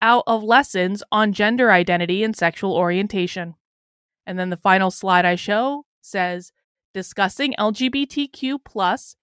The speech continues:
history, gender identity and expression, read alouds with L G B T Q plus characters, or celebrating Pride Month are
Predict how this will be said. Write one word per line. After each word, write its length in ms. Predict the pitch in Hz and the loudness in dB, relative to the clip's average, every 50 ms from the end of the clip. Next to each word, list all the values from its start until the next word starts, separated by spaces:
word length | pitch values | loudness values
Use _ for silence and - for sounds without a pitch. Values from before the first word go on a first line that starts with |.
| _ _ | _ _
history, 760 | - 247 247 - - - - 185 180 170 175 190 208 - _ _ | -8 -6 -6 -6 -8 -10 -8 -6 -6 -6 -6 -8 -10 -12 _ _
gender 380 | - 208 196 202 208 240 240 | 2 2 2 2 2 2 0
identity 460 | 240 247 240 247 233 240 247 240 262 | 2 2 2 2 2 2 2 0 0
and 120 | 262 262 269 | -2 -2 -4
expression, 680 | 294 - - - 202 185 175 - - 185 175 190 226 - _ _ _ _ _ _ _ | -6 -8 -8 -4 -2 -2 -2 -2 -4 -8 -8 -8 -10 -12 _ _ _ _ _ _ _
read 280 | - 190 202 254 285 294 | -12 -6 -4 -2 0 0
alouds 580 | 285 254 220 190 175 170 165 170 202 220 - - _ | 0 2 4 4 4 4 4 2 0 -4 -6 -12 _
with 240 | - 196 196 190 - _ - | -6 -4 -4 -4 -4 _ -4
L 200 | - 202 233 254 | -2 0 0 0
G 260 | 220 - - 247 240 | 0 -2 -6 -6 -6
B 220 | 226 247 240 233 226 | -4 -6 -6 -6 -6
T 240 | - 240 240 220 | -6 -8 -8 -8
Q 260 | - - - 233 220 202 | -8 -8 -8 -8 -8 -8
plus 480 | - - _ - 226 240 240 - - | -10 -16 _ -4 -2 -2 -2 -2 -6
characters, 760 | - _ - 240 247 262 262 - - 190 170 165 170 185 - - _ _ _ _ - | -14 _ -6 -4 -2 -2 -2 -2 -4 -6 -4 -4 -4 -6 -8 -12 _ _ _ _ -4
or 180 | 220 220 214 | -2 -2 -2
celebrating 800 | 202 - - 240 247 262 277 262 226 247 240 233 226 226 214 208 | -2 -2 0 0 2 2 2 2 2 2 2 2 2 2 0 -2
Pride 500 | 202 - - - 233 240 254 294 320 - | -6 -10 -2 2 4 6 6 6 4 2
Month 360 | 269 196 180 170 165 180 208 _ _ _ _ _ _ _ | 0 -2 -2 -2 -4 -4 -8 _ _ _ _ _ _ _
are 320 | - 226 226 220 220 214 | 2 2 4 2 2 0